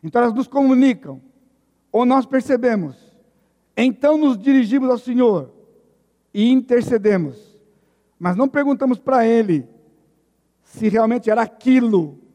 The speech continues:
que ele ou ela estava necessitando.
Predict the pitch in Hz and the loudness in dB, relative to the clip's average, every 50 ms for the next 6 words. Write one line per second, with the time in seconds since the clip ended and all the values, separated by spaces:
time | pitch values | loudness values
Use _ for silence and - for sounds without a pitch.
0 | _ _ _ _ _ _ _ _ _ _ _ _ _ _ _ _ _ _ _ _ | _ _ _ _ _ _ _ _ _ _ _ _ _ _ _ _ _ _ _ _
1 | _ _ _ _ _ _ _ _ _ _ _ _ - 202 208 214 214 214 208 208 | _ _ _ _ _ _ _ _ _ _ _ _ -8 -4 -2 -2 0 0 0 2
2 | 202 208 208 214 214 208 202 196 196 196 196 185 - 190 180 185 185 190 170 180 | 2 2 2 2 2 2 2 2 2 2 0 -2 -4 -4 -2 -2 -2 -4 -4 -6
3 | 180 170 147 - 180 156 135 120 | -8 -10 -8 -6 -6 -6 -6 -6